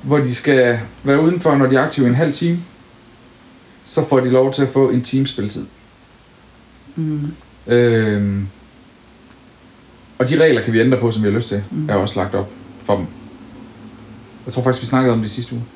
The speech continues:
Speaker 1: Gjorde vi ikke det?
Speaker 2: Vi har snakket om, at det skal genovervejes.
Speaker 1: Det skal i hvert fald, øh, revurderes, hvordan det skal gøres, for det er satme svært at holde styr på.
Speaker 2: Ja.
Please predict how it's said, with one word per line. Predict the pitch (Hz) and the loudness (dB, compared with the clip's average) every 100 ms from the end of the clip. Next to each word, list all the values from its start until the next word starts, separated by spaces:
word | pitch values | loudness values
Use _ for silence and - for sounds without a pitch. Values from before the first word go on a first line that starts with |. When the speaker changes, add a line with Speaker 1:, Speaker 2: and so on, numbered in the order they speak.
| - - - - - | -20 -20 -20 -20 -14
Speaker 1:
Gjorde | - 127 | -6 -6
vi | |
ikke | 131 | -6
det? | 143 - - | -12 -14 -2
Speaker 2:
Vi | 196 | 0
har | 196 190 | 2 0
snakket | - 196 196 196 | 0 0 2 0
om, | 175 | 2
at | 170 170 | 0 0
det | 175 | -6
skal | - 170 | -6 -6
genovervejes. | 208 220 220 156 - 71 78 - - - 85 | 0 2 2 2 -2 -6 -10 -10 -14 -14 -10
Speaker 1:
Det | 92 | -10
skal | - 139 | -2 0
i | |
hvert | 143 | 2
fald, | 143 123 | 2 0
øh, | 127 131 120 120 | -2 -2 -4 -2
revurderes, | 120 123 117 110 | 0 2 0 0
hvordan | 110 117 | 0 0
det | |
skal | 113 107 | -2 -2
gøres, | 110 | -2
for | 113 | -2
det | 110 | -4
er | |
satme | - 160 123 | -2 -4 -4
svært | 113 107 | -2 0
at | |
holde | 101 92 | 0 -2
styr | 131 104 | -2 -2
på. | 98 - - 165 | -4 -8 -8 -4
Speaker 2:
Ja. | 156 | -2